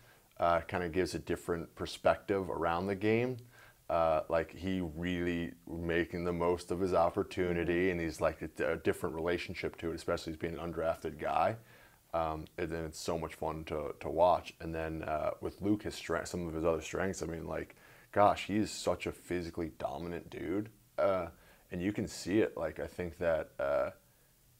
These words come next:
not a lot of guys, rookies, are, like, strong enough to, like, move dudes in the N F L, and he can as a rookie, which is, like, really promising.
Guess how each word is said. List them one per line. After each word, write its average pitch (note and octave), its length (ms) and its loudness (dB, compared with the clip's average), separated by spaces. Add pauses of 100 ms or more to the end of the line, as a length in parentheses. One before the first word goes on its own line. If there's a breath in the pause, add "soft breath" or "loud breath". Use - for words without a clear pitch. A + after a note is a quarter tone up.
(520)
not F#2 300 2
a B2+ 40 6
lot A2 220 8
of G2+ 80 6
guys, G2+ 320 8
rookies, F#2+ 360 0
are, D2+ 60 -2
like, - 140 -2
strong F#2+ 400 0
enough F2 240 -6
to, F2 100 -6
like, D#2+ 240 -4
move F2+ 480 2
dudes D#2 540 -4 (280)
in F2+ 120 -2
the F2 100 -2
N F2 120 -2
F E2 140 -4
L, G2 180 6
and E2 80 -12
he G2 140 -2
can F#2 380 -2
as E2 160 -6
a E2 60 -4
rookie, D#2+ 320 -2
which C2+ 220 -6
is, D#2 120 -8
like, D#2 160 -2 (140)
really F#2 360 0
promising. - 640 2